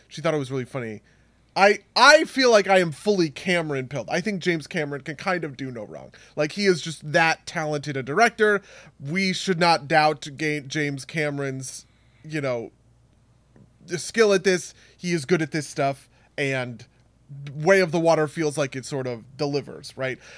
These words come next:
Um, the thing about Way of Wa-, the Way of the Water is it is full of these French moments, uh, that are <sighs> bothersome because they are not true French moments. I did notice them in the, in the midst of things,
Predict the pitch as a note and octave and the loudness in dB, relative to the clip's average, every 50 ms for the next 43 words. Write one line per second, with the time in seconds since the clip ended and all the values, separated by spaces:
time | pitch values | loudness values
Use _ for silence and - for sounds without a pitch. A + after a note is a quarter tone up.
0 | - - - E3 F3 E3+ E3+ D3+ F3 F#3 A3+ G#3 E4+ F4 E4 C#4+ B3 G#3+ G#3+ A3+ | -10 -2 2 4 4 4 4 2 0 0 0 0 2 2 4 4 4 6 6 6
1 | A3+ G3+ D#3 F3+ G3 A3 - F#3 E3 F#3+ F3 D#3 - E3 E3+ G#3+ A3 G3+ F3 D#3+ | 6 6 4 2 0 0 0 0 0 0 0 -2 -6 0 4 4 6 6 4 2
2 | E3 E3+ F#3+ F3+ E3 D#3 F3 G3 E3+ F3 D3+ D#3 C#3+ - - - C#4+ D#4+ B3+ F3 | 4 4 4 4 4 2 0 -2 -2 -4 -6 -8 -10 -10 -2 2 4 4 4 2
3 | C#3+ C3+ B2+ - - - F3 C3 - G#2+ F2+ C2+ - - - - - - _ - | -2 -6 -10 -10 -10 -10 -10 -10 -12 -14 -14 -14 -16 -18 -20 -20 -20 -12 _ -2
4 | D3 D3 D3 C#3 C3+ B2+ - C#3+ D3 F#3 F3+ - - F3+ F3 E3 E3 D#3+ D#3 C#3 | 0 2 2 2 0 -2 -4 2 4 4 4 4 4 4 4 4 4 4 2 0
5 | - - - _ _ _ _ _ _ _ _ _ _ _ _ _ _ _ _ _ | -4 -10 -20 _ _ _ _ _ _ _ _ _ _ _ _ _ _ _ _ _
6 | - - - - - - - - - - - - - C#3+ C3 F#3+ G3+ A3+ C4 D4 | -16 -14 -12 -12 -12 -12 -14 -14 -16 -18 -18 -16 -14 -4 2 4 6 6 6 4
7 | C#4+ C#4 C#4 B3 - - C#4+ C#4 C4+ C4 C4+ C4+ C4 - - - C#3 - F#3+ - | 4 2 -2 -4 -4 -4 -2 -2 -2 -2 -4 -8 -10 -10 -14 -12 -10 -10 -8 -2
8 | - A#3 B3+ C4 A#3+ - - A3 G3 E3+ A3+ B3 B3 A#3 A3+ G#3 D#4+ F4 C4+ - | 2 2 2 2 2 -2 -8 -2 2 4 6 6 6 4 2 0 -2 -4 -4 -8
9 | - - C4+ D4 C#4 - A3+ G#3 F#3 - F3+ E3 D#3 D3+ - - - E3+ E3 C#3+ | -10 -6 -4 -4 -4 -4 -4 -6 -4 -2 0 0 0 0 -2 -4 -4 -4 -4 -2
10 | E3 A#3+ B3+ A#3 G#3 G#3+ G#3 G3 - - E3+ C#3+ - - - F3 E3+ D3 C3+ C3 | -4 -4 -2 0 2 2 2 0 -2 -4 -4 -4 -4 -6 -8 -6 -4 -4 -6 -6
11 | C#3 D3+ D3+ D3 - E3+ D#3+ D3+ C#3 C#3+ D#3 F#3 F#3 - - - C#3 - - C3+ | -8 -8 -10 -10 -8 -6 -6 -4 -4 -2 -2 -2 -2 -2 -4 -10 -10 -8 -8 -10
12 | A#2+ A2+ A2 - | -10 -10 -12 -16